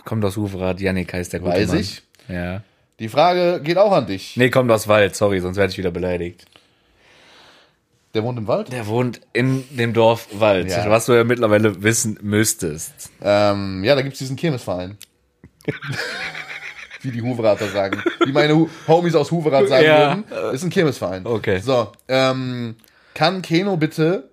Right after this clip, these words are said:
Speaker 2: Rafa und André mit nach Huverath bringen? Haben wir gerade geklärt, wird am achten siebten passieren. Aber ich weiß
Speaker 1: Raphael
Speaker 2: nicht, wer
Speaker 1: bring ich,
Speaker 2: Rafa ist.
Speaker 1: Raphael ist in Berlin, tut mir leid. Er ist ein Riesenfan von Rafa, ein Freund von mir, der hat ein Foto vor fünf Jahren bekommen,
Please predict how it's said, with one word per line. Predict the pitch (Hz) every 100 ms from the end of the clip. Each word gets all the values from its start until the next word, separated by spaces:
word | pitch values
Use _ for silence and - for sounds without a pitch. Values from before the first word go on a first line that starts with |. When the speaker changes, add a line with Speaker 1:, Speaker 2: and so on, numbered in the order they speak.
| _
Speaker 2:
Rafa | 104 127 170 202 190
und | 156
André | 143 180 175 165
mit | 151
nach | 160
Huverath | 156 156 110 90
bringen? | 101 117
Haben | 165
wir | 160
gerade | 156 151
geklärt, | 131 - 180 202
wird | 151 147
am | 139
achten | 160 -
siebten | 139 160 -
passieren. | 139 123 151 196 214 214 - - -
Aber | 98 113
ich | 117
weiß |
Speaker 1:
Raphael | 113 117
Speaker 2:
nicht, | 117
wer | -
Speaker 1:
bring | 120
ich, | 113
Speaker 2:
Rafa | 113 107
ist. |
Speaker 1:
Raphael | 104 110 117 113
ist | 117
in | 104
Berlin, | 101 107 98 92
tut | 95
mir | 95
leid. | 90 87 - _ _ - - - - -
Er | 113 127
ist | 127
ein |
Riesenfan | 131 151 180 175 160 147 151 147
von | 143 127
Rafa, | 123 131 107
ein | 107
Freund | - 127 135
von | 127
mir, | 127 127
der | 113
hat | 127 -
ein | 120 143 147 135
Foto | - 147 147 127
vor | 131
fünf | 127 151 147
Jahren | 139 139
bekommen, | 131 117 120 131